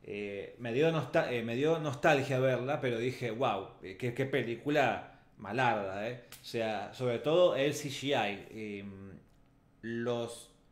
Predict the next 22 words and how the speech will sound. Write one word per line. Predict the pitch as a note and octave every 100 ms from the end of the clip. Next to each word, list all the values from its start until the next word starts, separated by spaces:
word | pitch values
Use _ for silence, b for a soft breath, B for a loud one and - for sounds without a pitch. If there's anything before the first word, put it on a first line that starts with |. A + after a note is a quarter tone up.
| _ -
efectos | A#2+ F3 - -
generados | B2+ C#3+ C3+
por | C3
computadora, | B2+ A#2+ A#2+ B2 D#3 E3 C3 B B B B -
eh, | A#2 - -
<laughs> | -
son | - D#3+
bastante, | C#3+ C#3 D3+ D#3+ D3+ - - - D#3
deja | D#3 D3
mucho, | F3+ F#3 C#3+
pero | B2 A#2+
mucho | E3 D3 G#2+
que | G2+
desear. | G2 F#2+ - B B B
Em, | - A2+ G#2+ G#2 G2+ - _ _ _ _ _ _ _ - - -
la | A2+
verdad | C3 D3+
que | E3 C3
uno, | D3 D#3+ D3+ C#3+ B2+
uno, | D#3 E3 D#3 C3+
uno | D#3+ D#3+
compara | D#3 C#3 D3+ D3+ D#3 D3 C#3+ B2